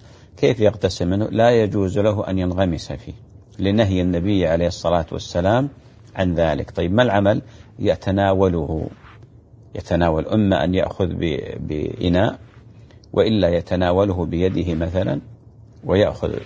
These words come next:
آه، الماء ويغتسل به، ويغتسل به. آه، هذا هو المعنى العام للحديث. إذن الشريعة جاءت بحفظ الصحة العامة، الشريعة جاءت بالعناية بالبيئة، الشريعة جاءت بالاعتناء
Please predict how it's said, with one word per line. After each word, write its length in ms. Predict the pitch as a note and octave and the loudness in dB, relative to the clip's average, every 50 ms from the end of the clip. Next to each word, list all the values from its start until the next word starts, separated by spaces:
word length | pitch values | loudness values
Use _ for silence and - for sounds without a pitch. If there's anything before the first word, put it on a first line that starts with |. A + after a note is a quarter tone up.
| - - | -8 -6
آه، 640 | - G1+ G1+ - - - - - - - - - | -4 -4 -4 -4 -4 -6 -8 -10 -10 -10 -8 -6
الماء 360 | - D#2+ E2 F2 G#2 A#2 - | -6 -2 0 2 2 2 2
ويغتسل 640 | F2+ F2 F2 F#2 F2+ - - F2 E2 - - D#2 D#2 | 2 4 4 4 2 0 -4 -8 -8 -6 -8 -8 -6
به، 160 | - D2 D2 - - - - - - - - | -6 -6 -8 -8 -14 -20 -20 -20 -20 -10 -4
ويغتسل 640 | - F2+ F2+ F2 E2 - - F2+ F2 - - C3 - - - - | 0 2 2 2 0 -2 -4 -6 -4 -2 -2 -2 -4 -4 -10 -14
به. 140 | D#2 C#2+ C#2+ - - - - - - - - - - - - - - - - | -12 -12 -12 -12 -16 -20 -20 -20 -20 -20 -20 -20 -20 -20 -20 -20 -20 -18 -6
آه، 200 | - F#2+ F#2+ - | -4 -2 -2 -2
هذا 340 | - - G2+ C3 D#3 D3 C#3 | -4 -2 0 2 2 2 4
هو 140 | A#2 A#2 A2+ | 4 4 4
المعنى 380 | G#2+ G#2 G#2+ A2 G2 F2+ F2+ F2 | 4 4 2 0 0 0 0 0
العام 360 | E2 D2+ F2 F#2 F2 D2+ D2+ | 0 0 0 0 0 -2 -4
للحديث. 480 | C#2+ C2 - - - F#2+ - - - - - - | -6 -8 -10 -12 -12 -12 -12 -14 -14 -16 -10 -4
إذن 320 | - A#2+ G2 G#2 A#2 C3+ - - - - | -2 0 2 2 2 0 -4 -6 -14 -20
الشريعة 520 | - - - - G2+ A2 A#2+ G#2+ D#2 D#2 E2 | -20 -10 -4 -2 0 2 2 0 0 0 -2
جاءت 540 | E2+ G2+ G2+ F2+ C2+ C2+ F2 - - - - - - - - - - - - | 0 2 2 2 2 0 -4 -6 -12 -20 -20 -20 -20 -20 -20 -20 -20 -18 -6
بحفظ 420 | - F2+ E2+ - A2 G#2 - - F2+ | -4 -4 0 0 0 -2 0 -4 -6
الصحة 420 | F2+ - - - - - - - | -6 -6 -8 -8 -10 -6 -4 -2
العامة، 480 | E2+ D2+ D2+ E2 F2 F2 G2 - - B2 - - - - - - - - - | -2 0 0 0 0 0 0 -2 -4 -6 -10 -14 -20 -20 -20 -20 -20 -20 -20
الشريعة 500 | - - - G2 G2 G2 F#2 E2+ D#2+ D#2+ | -12 -4 -2 0 2 2 2 2 0 0
جاءت 560 | E2 - G2 F2+ - - E2 - - - - - | 0 2 2 2 2 -2 -4 -8 -10 -18 -18 -8
بالعناية 640 | - - E2+ D#2 D#2+ F2 F#2 F#2+ F#2 F2 E2 D#2 D2+ | -6 -6 -4 -2 -2 0 0 2 0 0 -2 -2 -4
بالبيئة، 880 | D#2+ E2+ E2+ E2 D#2+ - - E2 D2+ D#2+ F#2+ F#2+ F#2+ - - A#2 A2 - - _ - - - - - - - - - | -2 -2 -2 -2 -2 -4 -4 -4 -2 2 2 2 2 2 0 -4 -6 -8 -12 _ -20 -20 -20 -20 -20 -20 -20 -20 -18
الشريعة 580 | - G2 - - G#2 G2+ G2+ G2+ G2 F2+ D#2+ E2 | -18 -16 -8 -6 -4 -2 0 0 0 0 0 -2
جاءت 500 | E2+ G2+ G2+ F#2+ F#2 - E2+ E2 - - F2 | 0 2 2 2 2 0 -4 -8 -10 -10 -6
بالاعتناء 800 | F2+ F2 D#2+ - E2+ E2 F2 D#2+ E2 - G2 F#2 F#2+ F#2 E2 | -6 -4 -4 -4 -4 -4 -4 -6 -6 -4 -2 0 0 0 -2